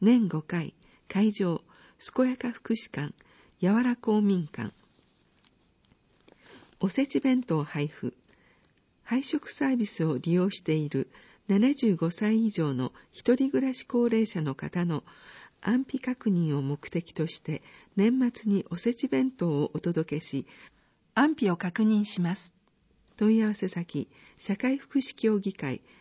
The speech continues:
八原支所。電話二五の二一零一。無料、年一回。ふれあい定期便。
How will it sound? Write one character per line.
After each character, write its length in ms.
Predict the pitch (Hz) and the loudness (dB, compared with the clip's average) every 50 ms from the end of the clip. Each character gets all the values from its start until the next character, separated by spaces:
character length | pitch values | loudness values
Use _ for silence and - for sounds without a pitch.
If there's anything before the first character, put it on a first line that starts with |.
| _ _ - | _ _ 0
八 80 | 180 190 214 | 2 2 2
原 200 | 240 240 240 226 | 2 2 0 -2
支 140 | - - | -4 -6
所。 260 | - - - 131 123 - _ _ _ _ _ _ _ _ _ | -6 -6 -4 -6 -6 -8 _ _ _ _ _ _ _ _ _
電 280 | - 175 196 208 208 202 | -2 2 2 4 4 2
話 180 | 190 175 - - - - _ _ | 0 0 -4 -6 -12 -20 _ _
二 240 | - 165 196 226 247 | 2 2 4 4 4
五 300 | 240 247 226 214 202 196 | 2 0 0 0 0 -2
の 200 | 190 165 156 - - - - - - _ _ - | -2 -2 -4 -4 -8 -12 -20 -20 -20 _ _ 2
二 240 | 220 240 262 269 | 4 4 4 4
一 240 | 269 - - - 165 | 0 -2 -2 -2 0
零 240 | 165 160 160 165 156 | 0 0 0 0 -2
一。 380 | 147 151 - - - 107 - _ _ _ _ _ _ _ _ _ _ _ | -4 -6 -8 -10 -8 -8 -10 _ _ _ _ _ _ _ _ _ _ _
無 200 | - 156 165 180 | -4 0 0 2
料、 320 | 175 196 190 185 170 170 - - _ - _ - | 2 2 2 0 0 -2 -6 -10 _ -14 _ 0
年 300 | 180 220 240 233 170 - - - | 2 4 4 4 2 -2 -6 -8
一 140 | - 143 - _ _ _ | -8 -8 -8 _ _ _
回。 260 | - 190 170 135 - - _ _ _ _ _ _ _ _ _ _ _ _ _ _ _ _ - - _ _ _ _ _ _ _ _ _ _ _ | -4 -4 -4 -4 -6 -10 _ _ _ _ _ _ _ _ _ _ _ _ _ _ _ _ -20 -20 _ _ _ _ _ _ _ _ _ _ _
ふ 160 | _ - 202 | _ 2 4
れ 200 | 202 254 269 262 | 4 4 4 2
あ 80 | 240 233 | 2 2
い 140 | 220 208 - | 2 2 0
定 300 | - - 220 214 226 220 | 0 0 2 2 2 0
期 180 | - - 202 | 0 -2 -2
便。 260 | 185 180 170 151 147 | 0 0 0 -2 -4